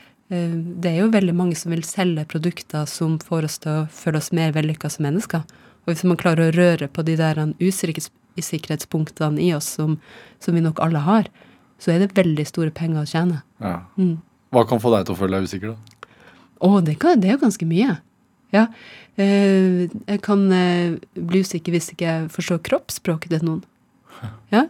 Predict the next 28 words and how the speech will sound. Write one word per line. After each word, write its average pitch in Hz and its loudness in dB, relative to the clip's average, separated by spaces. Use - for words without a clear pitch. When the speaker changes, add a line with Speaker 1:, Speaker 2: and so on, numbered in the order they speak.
Speaker 1:
hvis 226 2
du 226 0
ikke 214 -2
klarer 208 2
å 196 4
lese 202 0
et - -6
menneske 180 0
og 170 0
hva 180 -2
de, 165 0
eh, 180 0
hva 170 -4
de 175 2
mener, 220 4
da, 208 6
da 208 2
må 233 4
man 190 2
jo, 185 2
eh, 175 -4
forstå 208 0
situasjonen 170 -4
man 160 -2
er 170 -2
i. 160 -6
Ehm, 190 2
ja. 262 0